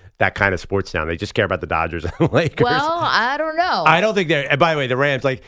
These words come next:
Speaker 1: it wasn't exactly a wild crowd for the Rams last night. You did hear some, <laughs> some cheering for the Saints.
Speaker 2: Well, you know, I, I thought the crowd was actually, from the T V, it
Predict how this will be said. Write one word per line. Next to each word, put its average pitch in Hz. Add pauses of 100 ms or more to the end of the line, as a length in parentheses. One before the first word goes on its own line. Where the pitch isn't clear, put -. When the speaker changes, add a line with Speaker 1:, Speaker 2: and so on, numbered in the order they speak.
(140)
Speaker 1:
it 214
wasn't 285
exactly 156
a 117
wild 113
crowd 104
for 104
the 95
Rams 95
last 82
night. 87
You 104
did 151
hear 139
some, 104
<laughs> -
some -
cheering 131
for -
the 117
Saints. 104
Speaker 2:
Well, 285
you 294
know, 240
I, 233
I 339
thought 539
the 302
crowd 233
was 202
actually, 202
from -
the 214
T 254
V, 190
it 185